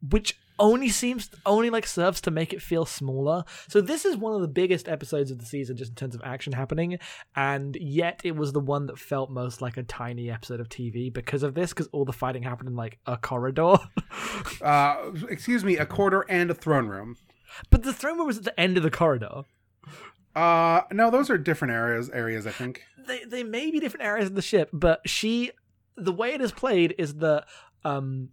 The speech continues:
Speaker 1: Georgiou walked out into this corridor and Lorca's approaching from the other side of the corridor, so it just makes it seem like the entire ship is a long corridor, and I thought that was really funny.
Speaker 2: Yes, no, I mean,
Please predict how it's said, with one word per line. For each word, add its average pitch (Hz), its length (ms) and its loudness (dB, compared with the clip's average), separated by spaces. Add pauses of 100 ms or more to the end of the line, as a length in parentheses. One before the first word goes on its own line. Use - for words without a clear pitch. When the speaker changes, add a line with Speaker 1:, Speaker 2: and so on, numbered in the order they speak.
(160)
Speaker 1:
Georgiou 190 360 6
walked 175 320 4
out 170 340 0
into 180 240 0
this 156 160 0
corridor 143 520 2
and 143 200 -4
Lorca's 151 320 -4
approaching 151 280 -4
from 139 100 -6
the 147 140 -10
other 208 180 0
side 156 220 0
of 127 60 -6
the 135 60 -6
corridor, 131 320 -2
so 143 120 -6
it 139 100 -6
just 208 240 4
makes 214 180 0
it 185 80 -6
seem 180 160 0
like 165 160 2
the 151 80 -2
entire 151 320 0
ship 143 200 -4
is 139 80 -2
a 143 40 0
long 139 260 -2
corridor, 123 400 -2
and 123 100 -6
I 135 60 -6
thought 156 180 -4
that 165 80 -2
was 156 140 0
really 156 220 -2
funny. 117 300 -12
Speaker 2:
Yes, 156 240 2
no, 175 260 2
I 170 120 2
mean, 185 280 2